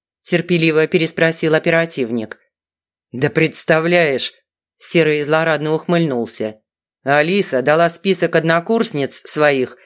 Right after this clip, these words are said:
ну, проверить, помнишь? У неё тут пометка стоит, что на их курсе некая Любовь Киреева была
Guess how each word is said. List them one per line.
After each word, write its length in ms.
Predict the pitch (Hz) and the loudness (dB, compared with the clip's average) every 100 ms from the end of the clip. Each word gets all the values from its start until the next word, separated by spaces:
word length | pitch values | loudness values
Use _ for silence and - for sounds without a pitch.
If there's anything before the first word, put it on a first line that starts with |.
| _ _ | _ _
ну, 360 | 185 175 135 | 0 2 0
проверить, 760 | 110 - 196 208 156 127 113 - | -4 0 0 0 -2 -2 -4 0
помнишь? 440 | 196 208 131 - - _ _ _ | 0 2 -2 -6 -12 _ _ _
У 80 | - | 0
неё 260 | 170 185 185 | 2 4 2
тут 220 | 190 185 | 0 2
пометка 520 | 185 196 233 185 147 | 0 2 0 -2 -4
стоит, 480 | 139 156 147 139 135 _ _ | -2 2 2 0 -6 _ _
что 240 | - - 170 | -12 0 2
на 160 | 175 | 4
их 280 | 180 185 - | 2 0 -2
курсе 600 | - 247 247 - 127 127 - _ _ | 0 2 0 0 0 0 -6 _ _
некая 540 | 151 170 208 208 190 185 | 0 2 2 2 2 4
Любовь 560 | 185 185 185 214 214 | 2 2 2 2 0
Киреева 800 | - 170 180 226 220 151 127 123 - _ _ | -2 2 2 4 2 2 0 -2 -6 _ _
была 600 | 139 170 180 190 220 214 | 0 2 4 2 0 -6